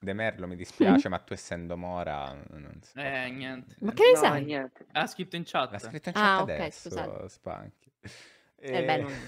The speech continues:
Speaker 2: non è che leggo.
Speaker 1: <laughs> Va bene, prima della domanda di Andrea, indovinate un po', sempre StreamYard mi fa quella
Speaker 3: Refresh.
Speaker 1: cosa. Eh, refresh! <laughs> Ormai ogni, ogni ve-, trenta minuti faccio il refresh!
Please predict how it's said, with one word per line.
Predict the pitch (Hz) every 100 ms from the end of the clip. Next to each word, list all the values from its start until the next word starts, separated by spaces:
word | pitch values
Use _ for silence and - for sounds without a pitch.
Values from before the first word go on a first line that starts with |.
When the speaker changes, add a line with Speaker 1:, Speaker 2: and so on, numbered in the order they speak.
| 120
Speaker 2:
non | 123
è | 123
che | -
leggo. | 131 120 - - _ _
Speaker 1:
<laughs> | - - - - _ -
Va | 101 101
bene, | 107 107 104 101 104
prima | 104 156 131
della | 123 127
domanda | 139 139 131
di | 143
Andrea, | 160 156
indovinate | 147 107 110 113
un | 131
po', | - 147
sempre | - 104 - 98 85 65
StreamYard | - - 113 113 104 95 92
mi | 92
fa | - 92
quella | - 90 80
Speaker 3:
Refresh. | - 82 254 185
Speaker 1:
cosa. | 113 -
Eh, | 202
refresh! | 196 214 214 214 170 - -
<laughs> | 135 117 117 175
Ormai | 151 - 175
ogni, | 139 135 131
ogni | 131 139 143
ve-, | 135 143 143
trenta | 156 156 151 156
minuti | 156 160 131
faccio | 165 -
il | 120
refresh! | 196 - 233 180 143 - 104 98 87